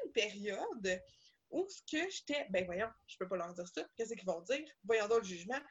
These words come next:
blablabla. Alors que c'est les gens qui seraient censés comme me prendre tel que je suis.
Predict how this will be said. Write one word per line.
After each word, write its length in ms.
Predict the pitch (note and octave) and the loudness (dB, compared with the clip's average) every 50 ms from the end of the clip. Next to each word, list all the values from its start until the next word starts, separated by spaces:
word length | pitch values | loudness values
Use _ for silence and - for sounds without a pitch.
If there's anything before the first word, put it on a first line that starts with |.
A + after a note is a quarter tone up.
| - - - _ _ _ - | -20 -20 -20 _ _ _ 4
blablabla. 420 | F#3+ G3+ G3 F3+ E3+ F3+ F#3 - - - - | 6 8 8 8 8 6 4 2 2 0 0
Alors 580 | - F3 F3 E3+ F#3 A#3+ E4 C5+ A#4+ C4 - - - _ - | 4 6 6 8 8 6 6 4 2 -2 -2 -6 -14 _ -2
que 140 | - A3 B3 C#4+ F#4+ F4+ - | 2 4 4 4 2 0 -4
c'est 300 | - - - - A3 G#3+ | -10 -14 0 2 2 2
les 260 | G3+ G3 F#3 F#3+ G3 | 2 0 -4 -4 -4
gens 180 | F#3+ F#3 B3 C#4 F4 - - | -2 -2 0 0 0 -2 -4
qui 60 | - | -12
seraient 180 | - - G3 G3 | -4 -2 -2 -2
censés 540 | G3 - F3 E3+ F#3 F#3 - - B3+ D4+ D#4 D#4 | -2 -2 -2 -2 -2 -4 -4 -4 -2 -2 -2 -2
comme 480 | - G#3 G#3+ A3+ B3+ C#4 D4+ C#4 A#3 G#3 - - - _ _ _ _ _ _ _ - | -2 0 0 0 0 0 -2 -4 -6 -8 -12 -18 -20 _ _ _ _ _ _ _ -8
me 180 | F3+ F#3 E3+ E3+ E3+ | -2 2 2 2 2
prendre 480 | - - - - A#3 B3+ C#4 C4+ B3 A3 - _ _ _ _ | 0 -6 0 2 4 4 4 0 -2 -6 -10 _ _ _ _
tel 300 | - E4 C4+ B3 B3+ G3+ - - | 2 2 2 2 0 -4 0 0
que 60 | E3 | 0
je 120 | G3 F#3+ | 0 2
suis. 460 | - - - - - A3 C4 D#4+ G#4+ | -2 -4 -4 -6 -6 -6 -6 -6 -6